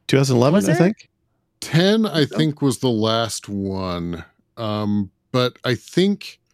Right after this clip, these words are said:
Speaker 3: I think that
Speaker 2: Heroes
Speaker 3: the
Speaker 2: of Might and Magic.
Speaker 3: Heroes has continued, yeah.
Speaker 2: But
Speaker 3: Um, but
Speaker 2: the
Speaker 3: that's a very
Speaker 2: original Might
Speaker 3: different
Speaker 2: and Magic
Speaker 3: style.
Speaker 2: games were, you know, that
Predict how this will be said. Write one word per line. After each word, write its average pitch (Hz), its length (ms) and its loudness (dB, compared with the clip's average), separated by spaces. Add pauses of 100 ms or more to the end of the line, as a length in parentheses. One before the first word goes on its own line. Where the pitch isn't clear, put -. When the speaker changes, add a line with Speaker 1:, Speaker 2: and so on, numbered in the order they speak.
(720)
Speaker 3:
I - 60 -2
think 117 120 -4
that 233 60 2
Speaker 2:
Heroes 330 300 2
Speaker 3:
the - 60 -2
Speaker 2:
of 170 100 -4
Might 180 180 -4
and 165 160 -4
Magic. 151 340 -4
Speaker 3:
Heroes 170 520 2
has 123 160 -6
continued, 107 600 -4 (140)
yeah. 101 240 -4 (840)
Speaker 2:
But 156 380 -2
Speaker 3:
Um, 110 360 -2 (380)
but 139 80 2
Speaker 2:
the 160 60 4
Speaker 3:
that's 175 140 2
a - 20 0
very 156 140 2
Speaker 2:
original 143 200 2
Might 180 240 0
Speaker 3:
different 185 120 0
Speaker 2:
and 175 100 2
Magic 175 220 -2
Speaker 3:
style. 151 320 -2
Speaker 2:
games 147 200 -6
were, 143 440 0 (420)
you 160 80 -4
know, 147 140 -4
that 151 320 -4